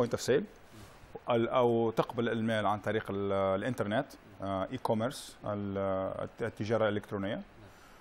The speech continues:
آه، أو أنك تخرج، آه، الدفعات الإلكترونية ككروت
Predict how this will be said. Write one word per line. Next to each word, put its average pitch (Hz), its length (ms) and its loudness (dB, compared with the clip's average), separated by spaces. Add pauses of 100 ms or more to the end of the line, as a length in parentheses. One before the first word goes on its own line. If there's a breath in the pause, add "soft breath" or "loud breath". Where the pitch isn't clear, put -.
(240 loud breath)
آه، 98 540 4
أو 214 380 6 (240)
أنك 151 240 0 (280)
تخرج، 170 360 4 (280)
آه، 123 320 2
الدفعات 123 1000 0
الإلكترونية 127 560 -2
ككروت 139 600 2